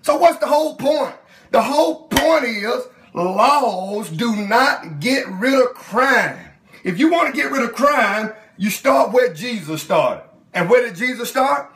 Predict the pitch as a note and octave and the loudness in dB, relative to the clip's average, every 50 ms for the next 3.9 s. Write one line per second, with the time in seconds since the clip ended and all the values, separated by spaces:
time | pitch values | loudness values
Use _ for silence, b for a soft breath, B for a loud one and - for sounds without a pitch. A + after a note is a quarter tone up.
0 | B B B B B B G#3 G3+ F3+ C#4 D#4+ - D#4 D4 - A#3+ G3+ G#3+ B3 C4 | B B B B B B -4 -2 0 0 0 0 0 -2 -2 -4 -2 2 2 2
1 | C4 - B3 B3+ A#3+ - B3+ A3+ - - G3 - - - B3 A#3 A3 G3 E3+ E3 | 2 0 -4 -4 0 2 2 2 2 -2 -8 -8 -2 2 4 4 6 4 2 0
2 | D#3+ A3+ - - G#3 A#3 C4 C4 C4+ C4 B3+ B3 B3 B3 - A#3 G#3+ - - B3 | -2 -4 -4 -2 -2 -2 0 0 -2 -2 -2 -2 -4 -4 -6 -12 -10 -4 0 0
3 | G#3+ G#3 G#3 F3 D#3 - - - A#3+ B3 G#3+ F3+ D3+ C#3+ D3+ D3 D3 | 0 0 -2 -6 -8 -6 -6 0 2 2 2 2 0 -4 -6 -10 -10